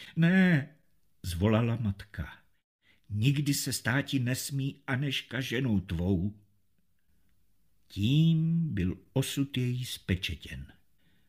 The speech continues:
Vok rozkázal vsadit jí do tvrdého žaláře. Běta se hrdě zpřímila, pohlédla s opovržením na rytíře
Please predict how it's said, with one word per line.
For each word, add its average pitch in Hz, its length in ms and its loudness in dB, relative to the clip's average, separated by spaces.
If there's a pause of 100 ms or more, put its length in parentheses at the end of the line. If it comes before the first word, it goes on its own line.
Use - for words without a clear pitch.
(200)
Vok 110 520 -2 (200)
rozkázal 131 840 -2
vsadit 127 580 -4
jí 123 200 0
do 107 200 -2
tvrdého 107 600 -2
žaláře. 71 640 -8 (1400)
Běta 110 420 0
se - 200 -2
hrdě 85 340 0
zpřímila, 120 920 -6 (600)
pohlédla 104 600 4
s - 220 -6
opovržením 90 800 2
na 76 140 0
rytíře 101 760 -2